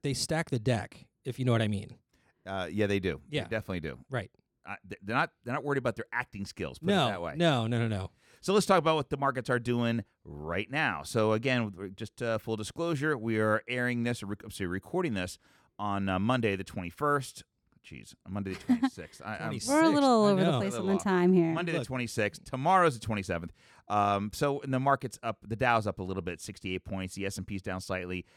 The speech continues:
Speaker 2: The Nasdaq is down. And it's all gonna be about the Fed. You know, the Fed meeting, uh, was a week or so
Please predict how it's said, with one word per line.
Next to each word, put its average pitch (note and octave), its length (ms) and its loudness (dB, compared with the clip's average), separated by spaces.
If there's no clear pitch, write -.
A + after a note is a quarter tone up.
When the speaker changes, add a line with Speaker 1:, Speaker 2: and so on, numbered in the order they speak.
Speaker 2:
The F2+ 60 -8
Nasdaq G2 680 0
is F#2 160 -6
down. F2 480 -2
And G2+ 260 0
it's A2+ 140 -2
all D3+ 160 4
gonna A#2+ 160 0
be G#2 120 0
about F#2 280 0
the G2 80 -12
Fed. F#2+ 320 -2
You F#2+ 60 0
know, F#2 80 0
the F2+ 40 -2
Fed G#2 220 -4
meeting, G#2 360 -2
uh, F2+ 380 -2
was F#2 300 -2
a E2+ 100 -2
week G2+ 260 -2
or G2 120 -4
so G2 400 2